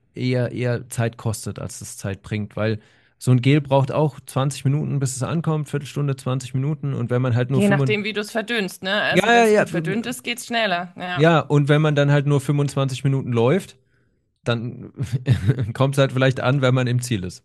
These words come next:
Speaker 1: So, und
Speaker 2: Ja,
Speaker 1: dann
Speaker 2: oder wenn du den Ziel, zum Zielsprint ansetzt und da kannst du sowieso noch mal alle Ressourcen,
Speaker 1: Ja.
Speaker 2: äh, ak-, aktivieren.
Speaker 1: Ja,
Speaker 2: Ich hab
Speaker 1: jedes
Speaker 2: grad
Speaker 1: Mal.
Speaker 2: den Namen parat, das war Sebastian Save. Ich kann, weiß nicht, ob
Speaker 1: Ja,
Speaker 2: ich das
Speaker 1: ja, ja.
Speaker 2: jetzt richtig ausspreche,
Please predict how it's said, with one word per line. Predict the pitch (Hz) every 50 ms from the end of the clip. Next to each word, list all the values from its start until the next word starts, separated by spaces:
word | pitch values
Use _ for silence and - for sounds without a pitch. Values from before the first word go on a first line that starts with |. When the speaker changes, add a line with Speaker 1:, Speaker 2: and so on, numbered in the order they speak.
| _ _
Speaker 1:
So, | - - 107
und | 95 95 104 104 -
Speaker 2:
Ja, | - 226 - - 233 220
Speaker 1:
dann | 226
Speaker 2:
oder | 226 226 220 185
wenn | 220 226 233
du | 233 220
den | 226 233 220
Ziel, | 214 - 269 269 226 - -
zum | - - 226 208
Zielsprint | - 262 262 254 254 - - 226 226 -
ansetzt | - 202 220 226 202 214 208 208 - 208
und | 196 185
da | 202 208
kannst | 226 254 233 220 214
du | 220
sowieso | 190 208 202 202 190 151 208 226
noch | 247 233 190
mal | 202 180 131
alle | 127 175 185 180
Ressourcen, | 175 180 180 - 185 185 185 185 - - 190 185 185
Speaker 1:
Ja. | 147 127 120
Speaker 2:
äh, | - - - 131 170 180
ak-, | 175 180 - _ _ _
aktivieren. | 190 196 - - - - 208 190 180 208 202 196 185
Speaker 1:
Ja, | 120 123 127 131
Speaker 2:
Ich | 131 120
hab | 127
Speaker 1:
jedes | 123 123 120
Speaker 2:
grad | - - 113
Speaker 1:
Mal. | 110 110 107 - _ _ _ _ _ _ _ _ _ _ _ - _ _
Speaker 2:
den | 240 240 233 214
Namen | 202 196 220 247 302 320 -
parat, | 247 254 226 202 208 220 220 220
das | 220 208 -
war | 190 202 208 208 - - -
Sebastian | 202 180 190 185 190 170 - 196 233 277 277 - - - 262 240 226 214 208
Save. | 180 165 156 160 165 165 190 226 202 185 175
Ich | - - 185 - -
kann, | - 202 196 196 190 190 190 - - 170
weiß | - 208 220 214
nicht, | 196 196 - - - - _ _ _ _ _ _ _ _ _ _ - -
ob | 170 196 156
Speaker 1:
Ja, | 165
Speaker 2:
ich | 185 196
das | 185 180
Speaker 1:
ja, |
ja. | 180 170
Speaker 2:
jetzt | 170 160 147
richtig | 220 - 208 208 - -
ausspreche, | 190 240 262 - - - 233 233 - 254 233